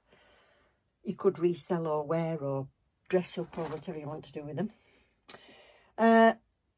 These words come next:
one that's got nine two five written on it, but I need to test it. It's got no fastener on, so it's broken anyway, but I need to test it and see if it's going in my, uh, my little,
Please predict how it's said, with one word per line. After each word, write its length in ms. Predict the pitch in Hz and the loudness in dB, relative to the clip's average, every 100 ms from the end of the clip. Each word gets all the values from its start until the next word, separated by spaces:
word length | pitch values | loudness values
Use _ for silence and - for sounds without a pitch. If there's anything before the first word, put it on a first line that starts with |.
| _ _ _ - | _ _ _ -6
one 460 | 202 247 262 254 - - _ _ _ _ - | 0 2 2 0 -4 -12 _ _ _ _ -2
that's 220 | 220 - | -2 0
got 220 | 214 - | -2 0
nine 200 | 208 202 | 0 0
two 220 | - 202 | -4 -8
five 360 | 185 185 180 175 | -6 -4 -4 -4
written 200 | 170 170 | -6 -4
on 160 | 170 | -2
it, 100 | 170 | -4
but 160 | - - | -8 -12
I 60 | 156 | -10
need 200 | 160 151 | -10 -10
to 120 | - | -12
test 360 | - 143 - 151 | -10 -8 -8 -8
it. 80 | |
It's 120 | 117 - | -12 -12
got 180 | - | -12
no 220 | 170 175 175 | -8 -6 -6
fastener 560 | - 165 - 143 139 | -8 -10 -10 -8 -6
on, 220 | 135 135 - _ _ _ _ | -6 -10 -16 _ _ _ _
so 160 | - | -16
it's 80 | - | -14
broken 480 | - 165 156 - 165 | -2 -2 -2 -6 -8
anyway, 300 | 139 131 131 | -6 -4 -4
but 80 | 143 | -4
I 40 | |
need 200 | 143 170 143 | -6 -6 -8
to 100 | - | -8
test 300 | 147 - - | -8 -8 -12
it 40 | |
and 100 | 175 | -12
see 160 | - 151 | -10 -12
if 140 | 143 | -12
it's 80 | - | -16
going 260 | - 156 | -14 -12
in 200 | 143 151 | -10 -12
my, 400 | 151 156 147 147 | -12 -10 -10 -10
uh, 160 | 151 151 151 _ _ _ _ _ _ _ _ _ _ _ | -10 -12 -14 _ _ _ _ _ _ _ _ _ _ _
my 80 | 370 | 0
little, 440 | 311 233 233 226 | 0 -2 -2 -2